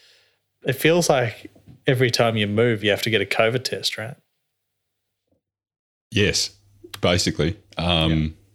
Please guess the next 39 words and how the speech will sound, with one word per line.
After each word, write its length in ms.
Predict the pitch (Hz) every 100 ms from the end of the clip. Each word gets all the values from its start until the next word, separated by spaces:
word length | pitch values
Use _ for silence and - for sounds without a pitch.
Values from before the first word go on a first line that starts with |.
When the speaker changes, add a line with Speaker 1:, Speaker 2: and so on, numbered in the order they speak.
| _
Speaker 1:
Yeah. 60 | - - - - _ _
Speaker 2:
so 220 | - -
we've 120 | 107 104
only 280 | 139 165 127
had, 460 | 101 95 90 85 - -
only 200 | 98 98
had 180 | 92 82
two 260 | - 104
since 260 | 104 98 80
being 260 | - 80 85
here, 200 | 95 107
one 180 | 92 90
on 120 | 87
arrival, 500 | 78 82 87 107 117
and 140 | 92
we've, 180 | 78 76 78 -
we've 160 | 78 76
passed 440 | - 85 90 -
the, 180 | 85 80
uh, 180 | 78 71 - _ - - - - - _ _ _
you 80 | -
know, 120 | 80
I've, 100 | 76 -
I've 140 | 80 -
put 140 | 101
the 80 | -
seventh 420 | - 104 92 85
scratch 440 | - - 87 87 104
on 100 | 78
the 60 |
wall 320 | 76 73 85
here, 300 | 85 92 104
so 340 | 117 - 73 71
we're 120 | 78
at 100 | -
day 200 | 82 80
seven. 440 | - 92 92 131 135 _ _ _ -
So 600 | - - - - 78 78
we're, 300 | 78 76